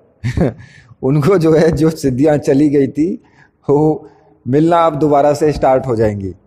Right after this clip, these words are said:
और मैं कामना भी करता हूँ हनुमान जी से, YouTube पर भी मैं करता हूँ कामना कि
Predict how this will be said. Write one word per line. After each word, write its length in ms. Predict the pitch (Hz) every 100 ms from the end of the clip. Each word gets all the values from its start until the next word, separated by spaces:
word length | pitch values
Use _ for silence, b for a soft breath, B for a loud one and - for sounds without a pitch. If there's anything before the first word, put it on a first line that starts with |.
| _ _ _ _ _
और 160 | 123 151
मैं 140 | 160
कामना 380 | 160 190 156 170
भी 120 | 185
करता 300 | 180 185 -
हूँ 180 | 156 151
हनुमान 320 | 143 139 139
जी 120 | 127 127
से, 300 | 165 214 - _ _ _ _ _ _ _ -
YouTube 380 | 117 143 170 175
पर 120 | 180 185
भी 80 |
मैं 200 | 196 185
करता 260 | 143 131 135
हूँ 120 | 131
कामना 380 | 123 120 120 131 - _ _ _ -
कि 300 | 143 139 139